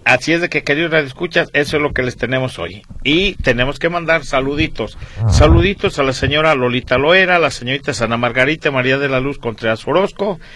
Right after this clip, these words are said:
a Martito Ulloa, al señor Josecito de la O Chiquita, al señor Celestino Alvarado, al señor Humberto Guetta, al señor Jaime Ortiz, al padre J de Jesús, al padre Torito,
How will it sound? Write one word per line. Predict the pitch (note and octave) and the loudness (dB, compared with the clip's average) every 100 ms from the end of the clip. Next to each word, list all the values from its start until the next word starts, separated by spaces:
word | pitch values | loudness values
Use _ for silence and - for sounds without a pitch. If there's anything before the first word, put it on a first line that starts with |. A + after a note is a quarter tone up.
| - - | -20 -2
a | A#2+ | 0
Martito | B2+ B2 - C#3 D3 | 4 2 0 -6 -4
Ulloa, | D3+ D#3 F#3+ G3 G3 | -4 0 4 4 4
al | F#3 | 2
señor | C#3 C#3+ B2+ | -2 -2 -2
Josecito | B2+ C3 B2 C#3+ C3+ C3 | -4 -2 -4 -4 -2 0
de | C3 | 2
la | C#3 | 2
O | D3 | 0
Chiquita, | - - F3+ C#3+ | -4 -6 -4 -2
al | B2+ | -4
señor | B2 C3+ | -4 -6
Celestino | C3 B2+ B2+ D3 D#3 | -4 -4 -4 -2 0
Alvarado, | D#3+ F3+ G3 F#3+ G3+ F#3 - - - - | 4 4 4 2 0 -2 -10 -20 -20 -4
al | A#2+ C3 | 0 2
señor | C#3+ C3+ D#3 | 2 2 2
Humberto | D#3 D3+ D#3 - E3 | 0 2 2 2 2
Guetta, | G3 - D3+ | 2 2 0
al | |
señor | - B2+ C3 | 0 -4 -2
Jaime | C3+ D3 D#3+ | 0 0 0
Ortiz, | D#3+ - A3 A#3+ G3+ - - - | -2 0 0 0 -4 -8 -14 0
al | C3 C3+ | 0 2
padre | - F3 F#3+ G3 F#3 | 4 4 4 2 2
J | - F#3 F3 | 0 -2 2
de | E3 C3 | 2 2
Jesús, | B2+ D#3 F#3 D3 | -2 -2 -4 -2
al | B2+ | -2
padre | - D3 D3+ D3 | 4 4 4 2
Torito, | C#3+ C3 E3+ G3+ A3 A3+ | 4 4 4 2 0 0